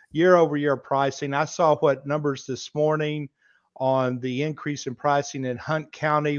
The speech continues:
which, you know, a little small county, smallest county in Texas,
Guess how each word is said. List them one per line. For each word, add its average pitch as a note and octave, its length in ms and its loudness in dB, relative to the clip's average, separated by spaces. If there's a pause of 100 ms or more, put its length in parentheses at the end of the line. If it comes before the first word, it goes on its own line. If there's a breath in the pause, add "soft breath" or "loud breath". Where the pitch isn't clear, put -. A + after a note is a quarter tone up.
(100)
which, B2+ 460 -6 (480 soft breath)
you C3+ 100 0
know, C3 380 2
a - 20 -4
little D#3 240 2
small D#3+ 340 4
county, D3+ 480 0
smallest D3+ 440 -2
county D3+ 340 0
in C3 140 -4
Texas, C#3 720 -2